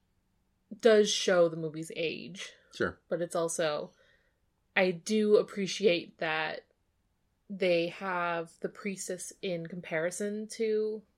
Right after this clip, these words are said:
Speaker 1: Kozasa, where you get to see female strength as well as female purity.
Speaker 2: Yeah. Those are all fantastic points.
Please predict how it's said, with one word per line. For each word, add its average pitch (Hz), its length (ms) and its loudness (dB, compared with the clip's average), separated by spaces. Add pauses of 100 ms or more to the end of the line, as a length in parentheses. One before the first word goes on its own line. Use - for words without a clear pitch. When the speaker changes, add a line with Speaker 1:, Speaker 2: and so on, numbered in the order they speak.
(220)
Speaker 1:
Kozasa, 214 680 2 (640)
where 165 540 4 (200)
you 196 200 -4
get 196 260 4
to 170 100 -4
see 170 260 -8
female 160 380 -8
strength 156 480 -6
as 175 200 -10
well 175 380 2
as 165 260 -2
female 165 340 -12
purity. - 600 -12 (140)
Speaker 2:
Yeah. 120 160 -2 (920)
Those 98 280 0
are 101 140 0
all 95 200 2
fantastic 87 800 -10
points. - 420 -18